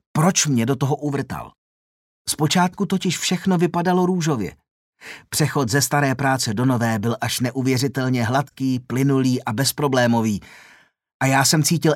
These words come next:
euforii z toho, jak všechno skvěle běží. A byl jsem skálopevně přesvědčený o tom, že tohle je pro mě to nejlepší. O to větší šok a zklamání jsem zažíval,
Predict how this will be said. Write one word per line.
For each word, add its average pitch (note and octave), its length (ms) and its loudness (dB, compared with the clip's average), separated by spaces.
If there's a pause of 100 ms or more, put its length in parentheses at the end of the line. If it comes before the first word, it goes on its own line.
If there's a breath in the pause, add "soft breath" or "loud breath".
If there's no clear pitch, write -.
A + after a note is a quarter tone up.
euforii D#3+ 480 2
z - 120 -2
toho, D3 240 2
jak C#3+ 220 2
všechno F3+ 480 0
skvěle D#3 480 2
běží. A#2 440 2 (720 loud breath)
A A#2 40 0
byl D#3 140 4
jsem E3 200 4
skálopevně E3+ 680 2
přesvědčený D#3+ 640 2
o C3+ 80 -2
tom, D3 240 2
že B2 120 0 (100)
tohle D3 360 4
je A#2 120 2
pro C3 220 -2
mě B2+ 180 2
to B2 200 -2
nejlepší. E2 680 -6 (580)
O D3 60 -2
to C#3+ 120 0
větší D3 360 0
šok - 320 -2
a A#2+ 60 -2
zklamání C3+ 640 2
jsem A2+ 180 -2
zažíval, B2 560 2